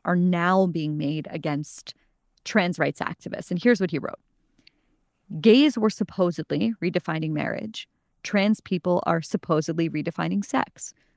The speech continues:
We allegedly smeared all disagreement as homophobic. They allegedly smear all disagreement as transphobic. We were usurping democratic majorities, destroying privacy, defying nature,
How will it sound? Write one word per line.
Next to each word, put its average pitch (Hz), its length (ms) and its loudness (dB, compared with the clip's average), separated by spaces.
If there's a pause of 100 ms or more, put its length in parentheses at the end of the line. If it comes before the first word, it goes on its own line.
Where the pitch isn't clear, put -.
(340)
We 214 160 6
allegedly 214 540 4
smeared 180 320 0
all 170 100 4
disagreement 165 560 -2
as 151 120 -6
homophobic. 196 680 0 (300)
They 190 180 6
allegedly 170 540 0
smear 170 300 -2
all 170 100 0
disagreement 185 560 0
as 220 120 -2
transphobic. - 720 0 (520)
We 226 180 6
were 240 120 6
usurping 214 640 2
democratic 185 540 0
majorities, 196 540 0
destroying 180 420 -4
privacy, 190 580 -2
defying 170 460 -2
nature, 180 460 -2